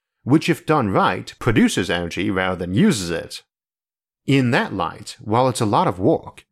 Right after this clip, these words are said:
many thousands of years worth at least, and not without some downsides, the upsides seem far greater.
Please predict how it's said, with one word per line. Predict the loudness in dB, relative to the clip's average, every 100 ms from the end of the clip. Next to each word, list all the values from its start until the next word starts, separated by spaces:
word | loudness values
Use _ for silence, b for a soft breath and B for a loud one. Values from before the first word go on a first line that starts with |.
| _
many | -2 0 0
thousands | -2 0 0 0 -2 -4
of | 0
years | 2 2 0
worth | -4 -4
at | -2
least, | 0 0 -2 -10 -12 -14 _ -6
and | 0 0 2
not | 0
without | 0 0 -2
some | -2 -2 -2
downsides, | 0 0 -2 -4 -6 -6 -12 -16 -18 _ _ 0
the | 0 2
upsides | 0 -2 -4 -2 -4 -6
seem | -4 -4 -6
far | -2 -2 0
greater. | 0 0 0 -8 -12